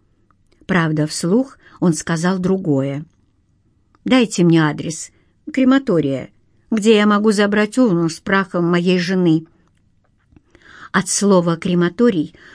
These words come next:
у него свело скулы. Соседка охотно удовлетворила просьбу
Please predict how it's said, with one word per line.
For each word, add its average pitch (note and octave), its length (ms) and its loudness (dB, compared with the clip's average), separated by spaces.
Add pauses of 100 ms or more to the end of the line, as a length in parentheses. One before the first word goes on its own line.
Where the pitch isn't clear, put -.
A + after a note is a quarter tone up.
(140)
у - 100 0
него F#3+ 240 4
свело G3 420 0
скулы. D3+ 600 -6 (1120)
Соседка C#4+ 640 0
охотно C#4+ 460 2
удовлетворила A3 760 0
просьбу E3+ 680 -4